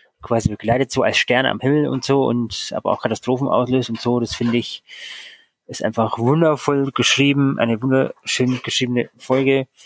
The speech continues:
Hm, hat man, bringt man einem sogar Tränchen manchmal in die Augen, weil,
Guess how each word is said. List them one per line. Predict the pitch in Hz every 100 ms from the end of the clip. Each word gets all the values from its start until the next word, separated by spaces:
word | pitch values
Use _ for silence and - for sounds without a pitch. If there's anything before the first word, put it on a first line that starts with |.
| - - - - - _ _ -
Hm, | 113 110 98
hat | 117 -
man, | 117 113 110 104 - -
bringt | 139 131
man | 139
einem | 120 123
sogar | - 135 120
Tränchen | 135 151 143
manchmal | 139 135
in | 123
die | 135
Augen, | 123 127 127
weil, | 117 107 104